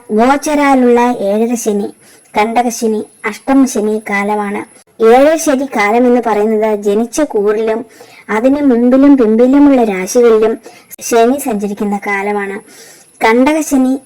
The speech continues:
നാല്, ഏഴ്, പത്ത് രാശികളിൽ ശനി എത്തുന്ന സമയം. അഷ്ടമശനി എട്ടിൽ സഞ്ചരിക്കുന്ന നാളുകൾ. ഇക്കാലത്ത് ശനീശ്വരനെയോ അയ്യപ്പനെയോ ഭജിക്കുക. അതുവഴി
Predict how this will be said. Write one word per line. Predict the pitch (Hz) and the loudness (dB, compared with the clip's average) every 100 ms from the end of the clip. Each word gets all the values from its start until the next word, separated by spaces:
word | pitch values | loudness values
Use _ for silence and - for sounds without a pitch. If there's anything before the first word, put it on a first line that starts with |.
| 220 | -6
നാല്, | 202 208 220 247 277 - | -4 -2 0 0 -2 -2
ഏഴ്, | 196 202 220 247 254 | -2 2 2 2 0
പത്ത് | 208 - - | -4 -6 -4
രാശികളിൽ | 254 226 190 - 214 214 214 220 - - - | 0 0 -2 -4 -4 -2 -4 -6 -14 -20 -12
ശനി | - 202 240 | -6 -2 0
എത്തുന്ന | 254 - 190 202 | -2 -4 -4 -4
സമയം. | 202 196 180 190 202 _ _ _ _ _ - | -4 -4 -4 -6 -8 _ _ _ _ _ -10
അഷ്ടമശനി | 208 - 277 302 294 254 240 233 - | -10 -4 0 0 0 -4 -4 -8 -6
എട്ടിൽ | 208 - 285 302 | -8 -2 0 2
സഞ്ചരിക്കുന്ന | 285 214 196 202 220 208 | 0 -2 -4 -4 -2 0
നാളുകൾ. | 202 185 185 185 185 - _ _ _ - | -2 -4 -4 -4 -4 -8 _ _ _ -8
ഇക്കാലത്ത് | 262 - 302 269 254 254 254 | -8 -2 2 2 2 2 2
ശനീശ്വരനെയോ | 254 214 226 262 311 285 285 269 | 0 0 0 0 0 0 0 -2
അയ്യപ്പനെയോ | 190 202 233 233 254 254 233 | -2 0 -2 -2 -2 -2 -2
ഭജിക്കുക. | 185 190 190 226 208 - _ _ _ _ _ _ _ _ _ _ _ _ _ _ _ _ _ - | -6 -8 -2 -2 -2 -6 _ _ _ _ _ _ _ _ _ _ _ _ _ _ _ _ _ -2
അതുവഴി | 233 294 277 233 233 | 0 2 0 0 -4